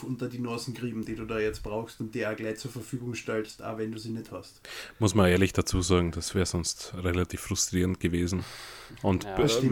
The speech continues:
Speaker 2: mehr oder weniger ein Softlock, weil du hättest die dann eigentlich Harakiri betreiben müssen, dass du, <laughs> oder, oder einfach neu starten.
Speaker 1: Na, du kannst die Höhle ja verlassen, soweit ich weiß, oder?
Speaker 2: Ja, aber du
Speaker 1: Kannst
Speaker 2: hättest
Speaker 1: du
Speaker 2: halt
Speaker 1: nicht im
Speaker 2: wirklich
Speaker 1: Startmenü verlassen?
Speaker 2: du hättest halt aufhören müssen zu spielen, ne? Und so hast du halt
Speaker 1: Ja,
Speaker 2: umgefärbt
Speaker 1: das schon.
Speaker 2: und ja, dann hast du halt noch weiter probiert.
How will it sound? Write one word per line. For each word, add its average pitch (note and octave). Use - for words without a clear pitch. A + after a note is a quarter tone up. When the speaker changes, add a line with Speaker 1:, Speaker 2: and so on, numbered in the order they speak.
Speaker 2:
mehr G2+
oder F#2+
weniger F#2+
ein F2+
Softlock, -
weil F2+
du F2
hättest F2+
die F2+
dann F2
eigentlich F2
Harakiri F2
betreiben E2
müssen, F2
dass -
du, E2+
<laughs> -
oder, -
oder F2
einfach F2
neu F2
starten. F2
Speaker 1:
Na, E3+
du D3
kannst D3
die D3+
Höhle E3
ja D3
verlassen, C3+
soweit A2+
ich G#2+
weiß, G2+
oder? B2
Speaker 2:
Ja, A2
aber F2+
du F#2
Speaker 1:
Kannst F#2
Speaker 2:
hättest F#2
Speaker 1:
du -
Speaker 2:
halt F2+
Speaker 1:
nicht F#2+
im -
Speaker 2:
wirklich -
Speaker 1:
Startmenü G#3
verlassen? F#3
Speaker 2:
du -
hättest F#2+
halt F#2+
aufhören F2
müssen E2+
zu F2+
spielen, D#2+
ne? F2+
Und F#2+
so F#2
hast -
du -
halt F2
Speaker 1:
Ja, F2
Speaker 2:
umgefärbt F#2+
Speaker 1:
das -
schon. F#2
Speaker 2:
und F2
ja, E2+
dann -
hast F#2
du -
halt -
noch E2+
weiter E2+
probiert. -